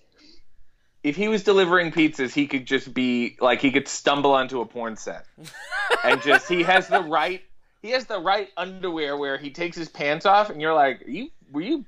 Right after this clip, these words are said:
Speaker 1: planning this? Are you sick?
Speaker 2: <laughs>
Speaker 1: What is wrong with you?" But he has it all the time.
Speaker 2: Yeah.
Speaker 1: Um,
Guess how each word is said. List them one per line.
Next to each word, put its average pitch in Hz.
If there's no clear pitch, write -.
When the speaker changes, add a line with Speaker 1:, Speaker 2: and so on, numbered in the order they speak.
Speaker 1:
planning 202
this? 294
Are -
you 214
sick? -
Speaker 2:
<laughs> -
Speaker 1:
What 330
is 359
wrong 285
with 202
you?" 120
But 165
he 170
has 170
it 160
all 147
the 127
time. 113
Speaker 2:
Yeah. 113
Speaker 1:
Um, 110